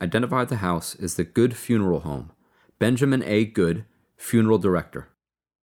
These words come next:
Parking the car, Jim took a deep breath, walked to the door, and rang the bell. Answering the melodic chimes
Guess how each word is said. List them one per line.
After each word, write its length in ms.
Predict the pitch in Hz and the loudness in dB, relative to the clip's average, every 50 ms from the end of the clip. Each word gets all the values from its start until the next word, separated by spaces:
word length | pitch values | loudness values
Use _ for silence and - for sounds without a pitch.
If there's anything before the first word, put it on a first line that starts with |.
| _ _ _ _ _ _ _ _ _ _ _ _ _ _ _ - | _ _ _ _ _ _ _ _ _ _ _ _ _ _ _ -4
Parking 300 | - 113 110 - 135 135 | -2 -2 -2 -2 -2 -4
the 60 | 135 | -4
car, 400 | - - 101 87 90 101 110 - _ _ _ _ _ _ _ _ - | 0 0 2 2 2 0 -4 -8 _ _ _ _ _ _ _ _ -2
Jim 200 | - 131 139 131 | 0 0 0 0
took 220 | - - - - | -2 -4 -2 -2
a 60 | 127 | -2
deep 260 | - 117 107 - - | 0 0 -2 0 0
breath, 380 | - 92 80 73 73 - - - _ _ _ _ _ _ _ _ - | -2 0 0 -2 -6 -14 -20 -20 _ _ _ _ _ _ _ _ -6
walked 360 | - 98 107 127 127 - - | 0 2 2 2 2 0 -2
to 80 | 156 135 | 2 2
the 80 | 131 | 2
door, 400 | 110 - 110 104 101 101 104 110 - | 2 4 4 4 4 4 2 -2 -4
and 160 | 98 98 95 | -4 -2 0
rang 180 | 90 87 87 | 0 0 0
the 60 | 85 80 | -2 -2
bell. 320 | - 80 76 71 71 - _ _ _ _ _ _ _ _ _ _ _ _ _ _ _ _ _ _ _ - | -4 -4 -6 -6 -8 -12 _ _ _ _ _ _ _ _ _ _ _ _ _ _ _ _ _ _ _ -2
Answering 480 | 113 120 139 135 - - 147 139 139 123 | -2 -2 0 -2 -2 0 2 2 4 4
the 40 | |
melodic 400 | 110 107 107 104 107 110 120 - | 4 4 4 4 4 2 0 -4
chimes 560 | - - - 104 90 80 76 82 92 107 - | -8 -4 -2 -2 -2 -2 -4 -6 -10 -12 -16